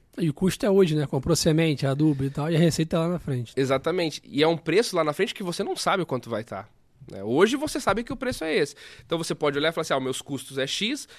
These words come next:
Speaker 2: eu vou vender por Y, eu tenho uma margem de lucro legal que tá ok."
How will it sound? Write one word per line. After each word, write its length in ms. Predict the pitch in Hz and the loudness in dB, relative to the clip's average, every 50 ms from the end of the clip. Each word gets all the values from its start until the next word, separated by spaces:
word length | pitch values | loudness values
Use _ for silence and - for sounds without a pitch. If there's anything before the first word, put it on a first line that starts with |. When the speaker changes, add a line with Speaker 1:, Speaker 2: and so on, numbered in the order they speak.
| - - | -12 -6
Speaker 2:
eu 80 | 151 | -4
vou 80 | 165 165 | -4 -2
vender 240 | 165 175 175 185 185 | -2 -2 -2 -2 -2
por 220 | - 214 214 180 | -2 -2 -2 -2
Y, 340 | 202 226 233 - - 262 - - | -2 -2 -4 -4 -6 -6 -4 -2
eu 80 | 202 202 | -2 0
tenho 160 | - 202 202 | 0 0 0
uma 100 | 208 202 | 0 0
margem 220 | 196 196 196 190 | 0 0 0 -2
de 80 | 196 208 | -4 -4
lucro 400 | 196 196 202 196 - 220 233 233 | -4 -4 -4 -4 -4 -6 -6 -4
legal 380 | 220 214 220 202 196 202 226 | -4 -4 -2 0 0 0 0
que 100 | - - - _ _ _ _ _ | -2 -6 -16 _ _ _ _ _
tá 120 | - - | -4 -4
ok." 260 | 233 - - 190 135 | -4 -2 -2 -4 -4